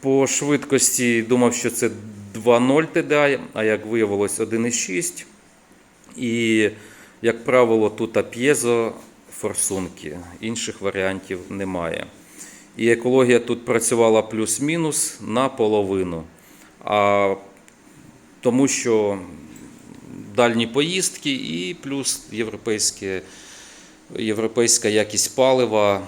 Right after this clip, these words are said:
давало ще н-, якусь надію, що форсунки працюють. Рекомендую власнику продіагностувати форсунки, і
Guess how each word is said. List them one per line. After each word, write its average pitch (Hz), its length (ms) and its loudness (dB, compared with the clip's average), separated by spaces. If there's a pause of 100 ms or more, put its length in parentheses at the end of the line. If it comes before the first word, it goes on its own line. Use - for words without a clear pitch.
давало 127 540 4
ще 113 360 4
н-, 110 240 -4 (240)
якусь 120 380 -2
надію, 113 760 0 (160)
що - 220 -6
форсунки 95 920 -8 (1040)
працюють. 92 680 -4 (200)
Рекомендую 139 680 -2
власнику 110 800 -2 (1800)
продіагностувати 110 1040 -2
форсунки, 143 880 -6 (1040)
і 156 420 -6